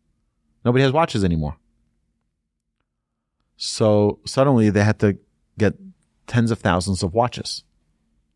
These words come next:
Small things. But there's an organization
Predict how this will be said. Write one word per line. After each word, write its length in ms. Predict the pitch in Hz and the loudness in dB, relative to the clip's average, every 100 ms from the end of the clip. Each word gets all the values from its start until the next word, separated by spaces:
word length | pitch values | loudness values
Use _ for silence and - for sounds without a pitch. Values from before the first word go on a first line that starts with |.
| _ _ _ _ _ _ _ _ _ _ - | _ _ _ _ _ _ _ _ _ _ -16
Small 380 | - - 151 156 | -10 -2 2 4
things. 460 | 156 - - - - _ _ _ _ _ _ _ _ _ _ _ _ _ _ _ _ _ _ _ _ _ _ _ _ _ _ _ _ _ _ | 2 -2 -6 -10 -12 _ _ _ _ _ _ _ _ _ _ _ _ _ _ _ _ _ _ _ _ _ _ _ _ _ _ _ _ _ _
But 140 | 117 - | -4 0
there's 180 | 123 117 | 0 2
an 80 | |
organization 800 | 120 143 143 107 120 127 98 87 | 2 2 2 2 0 0 -4 -6